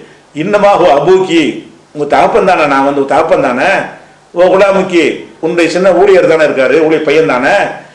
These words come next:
இவங்க தான் நாங்க உன்னோட இருந்துகிட்டு இருக்கிறோம், அதனால எங்களுக்கு முன்னாடி தலையெல்லாம் மறைச்சிட்டு இப்படி கஷ்டப்படணும் அவசியம் கிடையாது அப்படின்னு ரசூல் ஸல்லல்லாஹு அலைஹி வஸல்லம் அவர்கள் தன்னுடைய மகளுக்கு என்ன செய்யறாங்க, இதை சொல்றாங்க. இது அபூ தாவூதுல வருது.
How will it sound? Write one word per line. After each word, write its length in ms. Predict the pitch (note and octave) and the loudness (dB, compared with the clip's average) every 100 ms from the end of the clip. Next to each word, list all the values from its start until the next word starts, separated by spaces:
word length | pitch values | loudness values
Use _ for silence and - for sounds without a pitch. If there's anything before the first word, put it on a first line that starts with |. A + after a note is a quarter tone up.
| - - | -20 -6
இவங்க 280 | D3+ G3+ G#3 | -4 0 2
தான் 80 | |
நாங்க 180 | G#3+ F#3 | 2 2
உன்னோட 220 | F3 F3+ D#3+ | 2 2 2
இருந்துகிட்டு 240 | F3 D#3+ | 2 0
இருக்கிறோம், 300 | C#3 B2+ - - - - | 0 -2 -4 -14 -20 -8
அதனால 500 | B2+ D#3+ D3+ C3 B2+ D3+ D#3+ D#3 - - C#3+ | -4 -2 0 -2 2 2 2 -2 -10 -14 -4
எங்களுக்கு 380 | F3+ G3+ F#3+ | 0 0 0
முன்னாடி 260 | F#3+ F#3 F#3 | 0 2 2
தலையெல்லாம் 460 | F#3 E3 E3 F3 D#3+ | 2 0 0 0 2
மறைச்சிட்டு 200 | D#3+ E3 | 2 2
இப்படி 280 | D#3+ D#3 | 0 0
கஷ்டப்படணும் 400 | D3 D3 D3+ E3 | 0 0 0 0
அவசியம் 260 | D3+ D#3+ D#3 | 0 0 0
கிடையாது 480 | C3+ B2+ B2 A#2+ C#3+ C#3 G2 - - - _ C#3+ | 0 0 0 0 0 0 -2 -10 -20 -20 _ -4
அப்படின்னு 400 | C#3 E3 F#3 D3+ | -2 0 0 0
ரசூல் 220 | F3+ D#3+ | -4 -4
ஸல்லல்லாஹு 200 | D#3 C#3+ | 0 0
அலைஹி 140 | C#3+ | 0
வஸல்லம் 200 | C3+ B2 | -2 -2
அவர்கள் 260 | B2 C3+ D#3+ | -2 -2 -2
தன்னுடைய 300 | D3+ C3+ B2+ | -2 0 -2
மகளுக்கு 500 | B2+ C3+ E3 D#3+ A3 | -2 -2 0 -2 0
என்ன 120 | G#3 | -2
செய்யறாங்க, 380 | E3 E3 D#3+ D#3+ C#3 - - - - | 0 0 2 2 0 -2 -8 -20 -10
இதை 160 | D#3+ D#3+ | -4 -2
சொல்றாங்க. 420 | C#3+ C#3 C3+ E3+ | -2 -4 -2 0
இது 120 | F3 | 2
அபூ 160 | C#3+ D#3+ | 2 2
தாவூதுல 280 | D3 E3 F3+ | 2 2 2
வருது. 240 | D3 C#3 | 2 0